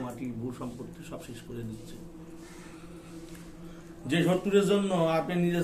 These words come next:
চলতে পারছেন না, আপনি নিজে থাকতে পারছেন না, শত্রুর এমন জ্বালায় জর্জরিত করে রেখে দিয়েছে যে আপনি নিজে কুণ্ঠাগত আপনার যান। এমতো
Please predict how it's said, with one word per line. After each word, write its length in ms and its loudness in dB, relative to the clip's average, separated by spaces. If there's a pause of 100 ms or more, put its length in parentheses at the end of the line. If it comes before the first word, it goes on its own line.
চলতে 280 4
পারছেন 300 2
না, 120 4
আপনি 180 0
নিজে 220 2
থাকতে 280 -2
পারছেন 300 -4 (100)
না, 80 -6 (460)
শত্রুর 320 2 (100)
এমন 160 2 (120)
জ্বালায় 320 6
জর্জরিত 480 2
করে 200 2
রেখে 200 2
দিয়েছে 300 2
যে 40 2 (100)
আপনি 140 -2 (120)
নিজে 220 -4
কুণ্ঠাগত 420 -2 (100)
আপনার 300 -4
যান। 200 -6 (1600)
এমতো 260 6